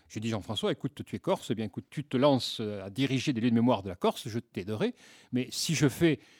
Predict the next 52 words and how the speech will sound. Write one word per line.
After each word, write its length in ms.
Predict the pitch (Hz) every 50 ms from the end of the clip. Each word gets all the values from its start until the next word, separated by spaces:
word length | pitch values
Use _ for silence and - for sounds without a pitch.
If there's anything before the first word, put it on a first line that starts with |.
| _ _ -
euh, 200 | 127 113 113 110
si 160 | 104 - 143
j'intègre 340 | 123 139 135 120 131 123 -
la 100 | 113 104
Corse, 340 | - - 180 196 - - -
qui 80 | - -
est 120 | - -
un 80 | 107 104
grand 220 | 92 80 107 107
peuple 280 | - - 180 - - 110
et 20 |
un 80 | 107 107
grand 160 | 92 95 98
pays, 260 | - 123 170 226 240 - - - - - - - _ -
eh 60 | -
bien, 200 | 104 127 160 170 - -
je 160 | 135 107 131
n'en 100 | 131 127
fais, 140 | 113 - -
c'est 180 | - - 131 -
un 100 | 127 123
troisième 400 | - - - 160 156 135 180 165
volume 260 | 139 139 151 151 135
qu'il 100 | - 120
faudra 280 | - - 117 107 104 127
faire, 260 | - - 196 208 -
et 40 | 127
là, 80 | 151
je 120 | 147 - 123
crois 180 | - - 170
que 140 | 156 - -
l'éditeur, 560 | 117 110 98 98 - - 175 196 196 - - -
euh, 80 | 123 110
va 120 | 110 117
me, 100 | 113 107
me 160 | 101 117 127
chasser 380 | 107 - - - - - - 214
de 140 | 190 127 113
chez 180 | 98 - -
lui, 200 | 101 120 180 202
qu'on 200 | - - 127 110
ne 60 | 107 104
pourra 180 | - 98 104
jamais 200 | 101 95 127 170
y 60 | 202
arriver. » 280 | 147 123 151 135 117 - _ _ _ _ -
Bon, 120 | 135 110 - - - - - - -
donc, 240 | 131 143 143 143 -
il 60 | 117
faut 100 | - 135
être 140 | 120 - 120
sérieux, 380 | - - 120 95 110 143 180